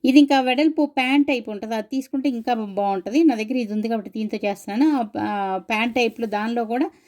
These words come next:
ఇలా చేసేసుకోవచ్చు అనమాట కూరలు చక్కగా. చూడండి, దీనిలో నా all in one పౌడర్ ఉంది కదా, శనగపప్పు కారం,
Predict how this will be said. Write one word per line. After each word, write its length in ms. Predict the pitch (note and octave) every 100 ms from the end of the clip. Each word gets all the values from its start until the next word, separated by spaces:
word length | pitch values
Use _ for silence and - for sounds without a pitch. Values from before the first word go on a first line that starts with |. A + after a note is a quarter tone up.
| _ _
ఇలా 160 | A3+ A3+
చేసేసుకోవచ్చు 720 | A3+ A#3 A#3 A3 - G3 -
అనమాట 220 | F3+ F3
కూరలు 420 | - G3+ G3 F3+ E3
చక్కగా. 400 | D#3 - D#3+ D3 _ _ _ _ _ _ _ _ _ _ _ _ _ _ _ _ _ _ _ _ _ _ _ _ _ _ _ _ _ _ _ _ _ _ _ _ _ _ _
చూడండి, 200 | B3 A#3
దీనిలో 360 | G#3 C#4 C#4 C#4+
నా 160 | C#4+ A#3+ A#3 A3 - _ _
all 220 | G3 A3 C4+
in 120 | C4+
one 160 | B3 G3+
పౌడర్ 320 | A3 A#3+ B3+
ఉంది 140 | G#3
కదా, 200 | F3 F#3 C#4
శనగపప్పు 680 | E4 - A3 A3 A3+ G#3+ G3 F#3+ F3 E3+ E3 E3 G3
కారం, 360 | F3 F3+ C4